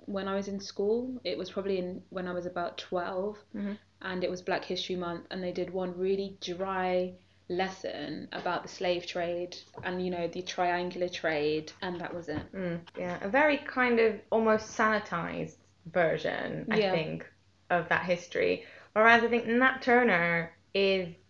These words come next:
Speaker 2: very graphic.
Speaker 1: Mm.
Speaker 2: Um, so let's kind of open up and, and talk about that a little
Speaker 1: Mm-hmm.
Speaker 2: bit,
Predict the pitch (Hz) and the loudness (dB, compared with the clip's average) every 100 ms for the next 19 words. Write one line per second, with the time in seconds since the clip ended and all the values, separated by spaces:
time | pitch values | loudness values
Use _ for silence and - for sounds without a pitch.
0 | _ _ 233 208 175 156 156 - - - | _ _ 8 8 6 2 0 -2 -6 -8
1 | - - _ - 202 185 185 - 185 180 | -16 -20 _ -8 -6 -6 -10 -4 4 4
2 | 180 180 - - 190 185 185 180 180 175 | 4 0 -6 -2 2 4 6 6 4 2
3 | - _ _ _ _ - 233 - 277 254 | -8 _ _ _ _ 0 0 2 2 4
4 | - 208 196 190 185 180 _ 196 190 196 | 4 4 2 0 -2 -8 _ -2 0 0
5 | 190 - 190 - 214 180 180 - 185 180 | 0 -2 -2 2 2 4 0 2 0 2
6 | 185 - - - - | 2 2 2 2 0